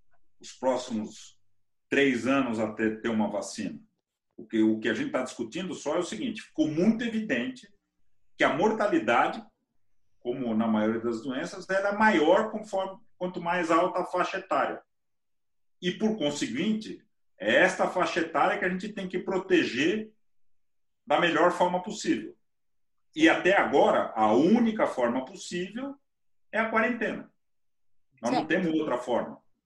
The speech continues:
Speaker 2: Não, eu, eu, eu acho assim, a, a, abso-, eu estou fazendo a quarentena desde o dia treze de março. Eu entrei em quarentena dia treze de março e eu saí uma vez para fazer a minha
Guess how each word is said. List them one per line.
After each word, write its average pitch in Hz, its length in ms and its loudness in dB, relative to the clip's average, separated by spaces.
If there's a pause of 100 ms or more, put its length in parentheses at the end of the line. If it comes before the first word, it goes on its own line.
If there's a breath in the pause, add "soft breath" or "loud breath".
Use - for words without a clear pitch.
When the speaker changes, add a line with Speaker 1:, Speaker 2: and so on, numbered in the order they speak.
(240)
Speaker 2:
Não, 269 320 2
eu, 330 340 2
eu, 285 400 2
eu 254 220 4
acho 330 300 4
assim, 269 320 -8
a, 226 160 -2
a, - 500 -4
abso-, 226 460 -6
eu 247 160 2
estou 285 240 -2
fazendo 262 400 0
a 285 40 -4
quarentena 208 520 -2
desde 233 340 0
o 311 60 -2
dia 381 200 2
treze 208 300 4
de 381 140 -6
março. 175 500 2 (480)
Eu 185 160 4
entrei 220 300 2
em 285 100 4
quarentena 233 600 4
dia 165 180 0
treze 262 380 2
de 349 80 4
março 220 600 0 (320 soft breath)
e 214 120 6
eu 226 100 8
saí 190 400 2
uma 403 300 8
vez 233 640 4 (100)
para 220 380 0
fazer 208 520 -6 (380)
a 214 140 0
minha 214 520 -2